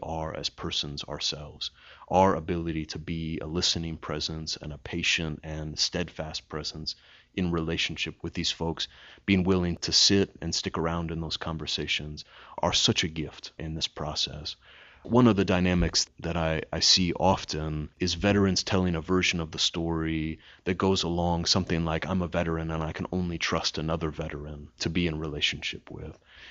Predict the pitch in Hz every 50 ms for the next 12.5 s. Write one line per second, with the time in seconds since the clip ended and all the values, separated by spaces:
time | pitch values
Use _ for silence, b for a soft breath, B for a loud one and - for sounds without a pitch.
0 | B B B - 95 92 - 104 101 - - 101 90 - 95 90 90 90 90 87
1 | 82 - - - - - 90 90 87 104 101 - - - 87 85 80 - 87 85
2 | 82 - - - - 110 101 85 80 78 76 73 76 - - 85 82 - - 78
3 | 78 76 76 76 - - - - 80 76 78 78 78 76 - 73 80 - - 82
4 | 82 82 80 80 78 78 78 76 76 71 B B B B B B B B B B
5 | 92 92 - - 107 104 98 95 92 - - - - 87 85 82 - 95 90 82
6 | 82 82 - - 85 90 90 90 - - - 90 87 92 95 - - 92 87 92
7 | 92 - - 90 80 - 90 - - 82 76 92 - 78 87 92 - 92 95 92
8 | 95 95 95 98 98 98 101 107 - - B B B B B B B B 82 85
9 | 85 85 87 87 85 82 - - - 87 82 80 73 71 71 - - - 78 76
10 | 73 71 73 76 - - - - _ _ - 82 - - - 85 78 78 76 76
11 | 76 73 - - - - 76 78 76 76 76 80 78 78 78 76 - - - -
12 | - 82 80 76 - - - 80 78 80